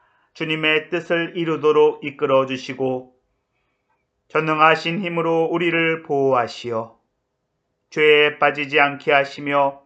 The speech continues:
모든 역경을 이겨내게 하소서. 우리 주 예수 그리스도를 통하여 기도하나이다.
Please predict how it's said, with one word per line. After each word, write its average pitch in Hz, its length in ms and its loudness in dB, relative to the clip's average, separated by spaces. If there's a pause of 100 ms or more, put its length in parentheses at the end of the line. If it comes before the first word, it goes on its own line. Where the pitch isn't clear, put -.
(640)
모든 165 580 0
역경을 170 800 2
이겨내게 156 540 0
하소서. 113 720 -2 (800)
우리 139 300 -2
주 131 200 -2
예수 135 400 -2
그리스도를 151 800 -2
통하여 151 640 0
기도하나이다. 113 1160 -6